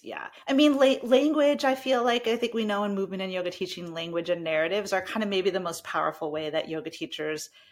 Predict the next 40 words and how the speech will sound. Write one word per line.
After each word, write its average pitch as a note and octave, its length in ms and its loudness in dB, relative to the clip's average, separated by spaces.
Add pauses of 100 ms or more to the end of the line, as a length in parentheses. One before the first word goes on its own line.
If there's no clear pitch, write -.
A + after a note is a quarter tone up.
(300)
have G3 200 2
potential G3 380 -2
to F3 100 -2
either F3 160 -4
negatively D#3 480 -4
or D3+ 80 -6
positively C#3+ 720 -12
influence C4 440 -8
people. F#4+ 500 -8 (100)
So, - 120 -8
like, F3+ 180 -4
it's, - 200 -12 (200)
it's, A3+ 160 -8
like, A#3+ 340 -2
more B3 220 4
like B3 180 4
the - 120 0
explanations G3 680 -4
they E3+ 140 -2
give E3 520 -4 (440)
for A#3 180 0
why B3 180 2
they C4 160 0
do. C4 400 2 (460)
But G#3 120 6
if A3 120 6
it's - 120 2
something G3+ 380 2
like F3+ 200 -4
this E3+ 260 2
and E3+ 80 -4
they're D#3+ 80 -4
not D#3+ 160 -2
really D#3+ 200 -2
giving D#3+ 280 -8
an D#3 60 -8
explanation D#3 640 -10
for D#3 160 -8
why C#3+ 300 -10
they're, C#3+ 340 -10